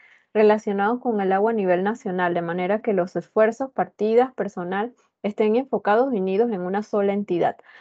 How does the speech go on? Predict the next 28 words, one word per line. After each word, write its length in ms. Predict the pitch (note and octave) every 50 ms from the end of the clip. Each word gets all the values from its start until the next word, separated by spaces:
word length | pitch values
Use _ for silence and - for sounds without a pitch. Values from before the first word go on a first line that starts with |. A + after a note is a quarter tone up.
| - - _ _ _
para 300 | - A3+ A3 A3 A3 G#3
poder 300 | G#3+ G#3 G#3 G#3 G#3+ G#3
garantizar 760 | A#3 B3+ B3+ C4 C4 B3 A#3+ G#3+ A3 F#3 F3+ - - G#3+ G#3+
la 140 | A3+ A#3+ B3
protección, 680 | - G#3+ G3 - F3+ F3 - _ - A#3 A3+ A#3+ B3+
un 100 | B3 A3+
manejo 340 | G#3 G#3 G3+ G#3 G#3+ A3 A#3
adecuado 480 | A3+ G3 F3 E3+ - - A3+ A#3 A#3 B3+
y 80 | C4
sobre 300 | B3 - G#3+ F3 E3+ F3+
todo 300 | F3 - F#3+ G3 G#3+ G#3+
un 180 | - G#3+ G#3+ G#3
suministro 580 | - A#3+ A3 G3+ F#3+ F#3+ F#3+ - - A3 A3
de 120 | G#3 F#3 F3+
agua 300 | F#3 F#3+ G3 G#3 G#3 -
potable 500 | - E3+ - - G3 G#3 G#3 G#3 A#3+ C4 - _ _ _ - - _ _ -
para 240 | - G#3+ G#3 G3+ F#3+
toda 280 | - G#3 G#3+ A3 A3
la 120 | G#3+ G#3+ G#3
población. 680 | - F#3+ F3+ E3+ D#3+ E3+ F3 - - F#3 D#3+ D3 - _ -
El 140 | G3 G3+
problema 560 | G3+ - F#3+ G3 G3+ G3+ G#3 A#3 A#3+ B3 B3+ C#4
radica 580 | C#4 B3+ G#3 G3 G3+ G#3 G#3 - A#3 A3+ A3+
en 220 | - - G3 F#3+ F#3+
el 120 | F#3+ F#3+
tema 320 | - F#3+ F#3+ G3 G#3+ A3
del 200 | G#3 F#3 F3 F#3
agua. 320 | F#3 F3+ E3+ D#3+ D3+ D#3+